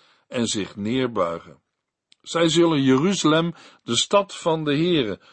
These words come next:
de glorieuze berg van de Heilige van Israël noemen. In vers veertien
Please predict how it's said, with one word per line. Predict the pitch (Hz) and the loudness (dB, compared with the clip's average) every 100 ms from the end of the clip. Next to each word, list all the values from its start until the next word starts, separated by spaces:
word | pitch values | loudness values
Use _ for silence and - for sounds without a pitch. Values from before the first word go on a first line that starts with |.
| _ | _
de | - 113 | -4 -2
glorieuze | - 208 233 202 185 180 185 160 131 | 0 2 2 2 4 4 4 2 -2
berg | 131 165 165 - | 0 2 2 -2
van | - 131 | -4 -2
de | 127 | 0
Heilige | 120 151 175 151 139 127 | 0 0 2 0 -4 -4
van | 131 139 | -6 -6
Israël | 202 185 127 117 101 | -8 -6 -4 -4 -4
noemen. | 90 82 76 _ _ _ _ _ _ _ _ _ - | -10 -16 -20 _ _ _ _ _ _ _ _ _ -12
In | 131 | -8
vers | 123 123 - | -4 -4 -4
veertien | - 185 160 104 95 110 | 0 0 0 -2 -12 -14